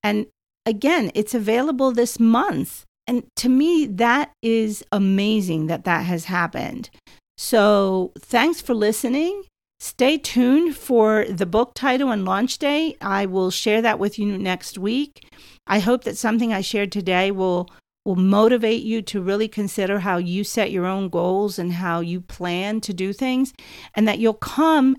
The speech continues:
and connect with me on this podcast every week, because we are going to be talking about these things. I'm going to be sharing the science of success, but simplifying it for you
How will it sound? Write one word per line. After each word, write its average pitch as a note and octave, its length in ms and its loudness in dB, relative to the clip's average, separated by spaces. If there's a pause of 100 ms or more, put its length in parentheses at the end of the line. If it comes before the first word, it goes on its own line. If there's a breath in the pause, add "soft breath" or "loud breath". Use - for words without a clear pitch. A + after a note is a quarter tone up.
and G3+ 140 -4
connect G#3+ 400 -2
with A#3+ 260 0
me G3 400 0 (480 loud breath)
on G#3 360 2
this G3 180 -2
podcast G#3+ 680 -2
every F#3 260 0
week, F#3 320 -2
because F3+ 340 -4
we G#3 340 0
are B3 120 2
going G3 300 0
to G#3+ 120 -4
be F#3 140 -6
talking G3+ 440 -2
about E3 280 -4
these E3 220 -6
things. E3 400 -4
I'm F#3+ 220 -6
going G3 220 -4
to G3 80 -8
be F3+ 120 -6
sharing F#3 680 -4 (400 soft breath)
the F#3 100 -2
science B3+ 640 0
of F#3+ 100 -4
success, E3+ 640 -6 (320 soft breath)
but F3+ 140 -4
simplifying F#3+ 880 0
it E3 180 -4
for F3 260 -4
you E3+ 420 -4